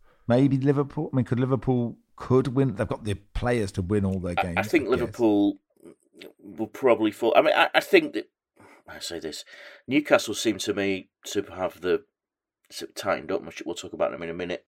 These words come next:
Speaker 2: I think o-, of the, of those two, the bottle potential does lie with Manchester United at this point. There was, there was a point earlier in the season when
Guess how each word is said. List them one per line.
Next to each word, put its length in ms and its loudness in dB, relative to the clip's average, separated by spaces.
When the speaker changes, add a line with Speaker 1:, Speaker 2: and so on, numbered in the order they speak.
Speaker 2:
I 60 4
think 240 4
o-, 320 8
of 180 10
the, 100 10
of 200 8
those 320 8
two, 400 6
the 140 0
bottle 320 8
potential 540 0
does 240 2
lie 140 12
with 120 0
Manchester 400 -2
United 400 0
at 120 -6
this 140 -8
point. 420 -6
There 80 4
was, 240 2
there 100 8
was 120 6
a 40 0
point 300 6
earlier 220 8
in 80 0
the 60 0
season 600 0
when 400 0